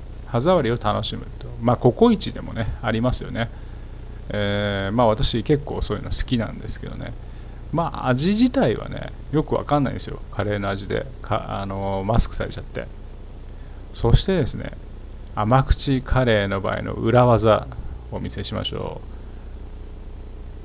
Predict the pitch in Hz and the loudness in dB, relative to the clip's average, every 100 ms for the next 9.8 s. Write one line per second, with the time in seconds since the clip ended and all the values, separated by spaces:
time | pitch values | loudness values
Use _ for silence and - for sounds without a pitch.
0 | - - - - - - 98 95 95 98 | -12 -12 -12 -10 -4 0 2 2 2 0
1 | - - - - - - - - - - | -4 -2 0 0 -2 -4 -2 -2 -2 -2
2 | - - - - - - - - - - | -4 -6 -6 -8 -10 -12 -12 -10 -10 -10
3 | - - - - - 113 107 143 160 - | -12 -12 -12 -12 -8 -2 0 2 0 0
4 | - 151 143 135 135 131 123 117 107 - | 0 2 4 4 4 4 4 2 0 -2
5 | - - - - - - 120 123 123 117 | -8 -10 -10 -4 -2 0 2 2 2 2
6 | 107 101 - 104 107 - - - 82 - | 0 0 0 2 2 2 -4 -6 -8 -8
7 | - - - - - 107 113 120 110 104 | -10 -10 -10 -10 0 2 4 4 4 2
8 | 110 101 - - 120 117 113 110 107 101 | 2 2 0 2 4 6 4 4 2 0
9 | 101 104 - - - - 110 113 | -2 -2 -2 -4 -4 -2 -2 -2